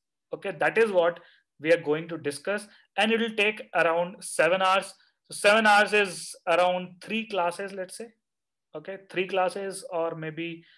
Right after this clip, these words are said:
I'll try to wind up in two or two and a half classes.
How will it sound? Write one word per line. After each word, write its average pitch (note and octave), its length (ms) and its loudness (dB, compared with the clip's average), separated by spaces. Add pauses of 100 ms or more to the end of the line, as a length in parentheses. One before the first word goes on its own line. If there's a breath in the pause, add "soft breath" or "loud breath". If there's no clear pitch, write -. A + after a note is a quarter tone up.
(300 soft breath)
I'll D#3+ 180 2
try F3 200 4
to G#3 120 0
wind D#3+ 300 2
up F3 180 6
in E3 320 -4
two F3 400 -8 (100)
or C#3 320 -2
two D3+ 100 -8
and D3 120 -8
a C#3+ 40 -4
half C#3+ 340 -10 (100)
classes. D#3 560 -8